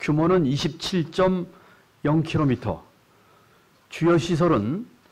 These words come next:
상사창, 상산곡, 남-,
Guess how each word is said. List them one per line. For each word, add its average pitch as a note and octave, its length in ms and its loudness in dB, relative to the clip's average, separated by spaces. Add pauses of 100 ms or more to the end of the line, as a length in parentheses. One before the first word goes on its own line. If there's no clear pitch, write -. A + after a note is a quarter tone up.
(220)
상사창, E3 880 -2 (760)
상산곡, E3+ 840 0 (540)
남-, D3 480 2